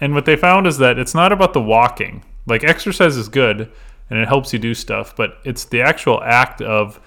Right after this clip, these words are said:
of seeing different things, which is maybe to suggest that going for a drive even is a way to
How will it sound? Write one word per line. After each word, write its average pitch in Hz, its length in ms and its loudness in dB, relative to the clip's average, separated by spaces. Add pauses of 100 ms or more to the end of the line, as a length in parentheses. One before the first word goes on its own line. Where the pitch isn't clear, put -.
(180)
of 110 260 -6
seeing 123 560 -2
different - 420 -6
things, 95 600 -8 (480)
which 117 240 -6
is 117 160 -4
maybe 123 240 0
to 117 100 -2
suggest 110 480 -4
that 110 220 -2
going 123 240 0
for 113 180 -2
a 101 80 0
drive 110 460 0
even 98 360 -12
is 104 160 -12
a 104 60 -6
way 98 220 -8
to 95 400 -12